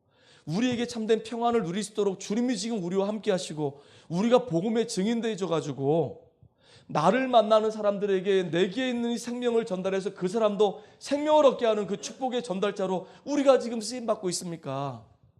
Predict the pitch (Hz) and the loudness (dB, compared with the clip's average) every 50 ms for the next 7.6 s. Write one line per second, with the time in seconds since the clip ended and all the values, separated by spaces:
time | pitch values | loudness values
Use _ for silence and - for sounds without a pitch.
0 | _ _ _ _ _ _ _ _ _ _ - - - - - - 247 269 269 - | _ _ _ _ _ _ _ _ _ _ -20 -20 -20 -8 -2 2 2 2 2 2
1 | 277 214 - - 202 240 226 226 269 262 254 254 233 247 247 247 247 233 233 226 | 0 -2 2 4 4 4 4 2 2 2 2 2 2 0 0 0 0 2 0 0
2 | 214 226 220 226 220 208 190 175 175 196 190 190 190 175 180 185 180 214 202 175 | 0 0 0 0 0 0 -2 -2 0 0 0 0 0 -2 -2 -2 0 0 0 0
3 | 143 - - - - _ - - 185 190 202 190 233 240 247 247 254 247 196 175 | -2 -6 -12 -20 -20 _ 0 4 4 4 4 4 0 0 0 2 2 2 4 4
4 | 185 202 214 196 240 - - 254 247 247 - - 220 220 220 - 285 262 269 269 | 4 4 4 0 -2 0 2 2 2 2 2 0 0 0 0 0 0 4 4 4
5 | 262 254 240 196 190 226 226 - 240 240 254 240 240 233 226 220 220 208 208 208 | 4 4 2 2 2 0 0 -2 -2 -4 -2 -2 -2 -2 -2 0 0 2 2 0
6 | 214 - - 220 - - - 262 190 - 185 - 226 214 202 220 202 214 202 196 | -2 -2 -6 -8 0 2 2 2 2 -2 -6 -4 -4 -4 -4 -4 -2 -2 0 0
7 | 190 170 175 170 170 180 233 262 240 190 135 | 0 0 -2 -2 0 2 2 2 2 2 -2